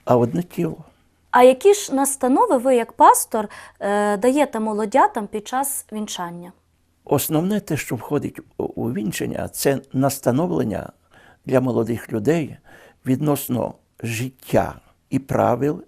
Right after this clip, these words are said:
Speaker 1: Святого Писання як чоловіка, так і жінки. Що торкається чоловіка, написано: «Чоловіки, любіть своїх жінок,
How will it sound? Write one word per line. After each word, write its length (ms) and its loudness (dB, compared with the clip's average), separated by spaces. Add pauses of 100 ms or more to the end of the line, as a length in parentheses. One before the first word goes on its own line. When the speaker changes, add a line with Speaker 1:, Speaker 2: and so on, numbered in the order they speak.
Speaker 1:
Святого 520 -4
Писання 580 -6 (560)
як 260 4
чоловіка, 680 -6
так 280 -8
і 60 -6
жінки. 540 -14 (1200)
Що 220 0
торкається 600 2
чоловіка, 720 -4 (580)
написано: 720 -4 (1500)
«Чоловіки, 840 -4 (180)
любіть 460 0
своїх 420 -6
жінок, 600 -8